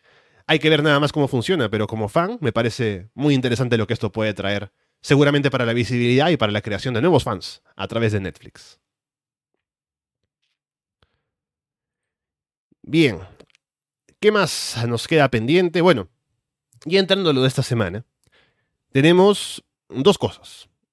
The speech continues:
Vamos por partes, ¿no? Lo primero, tuvimos el Royal Rumble el día sábado, Paulina, estábamos hablando acerca de todo lo que fue el show. Y hablábamos también en un momento de la parte final con Cody, con C M Punk,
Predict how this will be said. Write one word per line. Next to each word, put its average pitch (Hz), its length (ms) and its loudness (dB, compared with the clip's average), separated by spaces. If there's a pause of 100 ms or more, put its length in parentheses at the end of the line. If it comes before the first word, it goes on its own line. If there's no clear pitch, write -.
(220)
Vamos 175 480 2
por 117 160 -2
partes, 98 360 -4
¿no? 175 80 0
Lo 202 80 0
primero, 233 360 0 (800)
tuvimos 180 360 -2
el 151 80 2
Royal 151 200 2
Rumble 139 340 0
el 107 140 -4
día 113 460 0
sábado, 156 420 -2
Paulina, 131 280 -2
estábamos 110 420 -4
hablando 107 320 -2
acerca 101 440 -6 (800)
de 98 800 0 (120)
todo 127 240 4
lo 113 80 2
que 104 80 -6
fue 127 120 -2
el 113 60 -2
show. 196 220 -2 (760)
Y 190 120 0
hablábamos 196 400 2
también 156 260 0
en 151 80 2
un 160 80 0
momento 156 400 0
de 110 160 0
la 95 300 -6 (100)
parte 135 240 -2
final 120 340 -2
con 101 200 -2
Cody, 123 420 2
con 90 460 -6
C 123 140 -4
M 92 100 -6
Punk, 135 340 0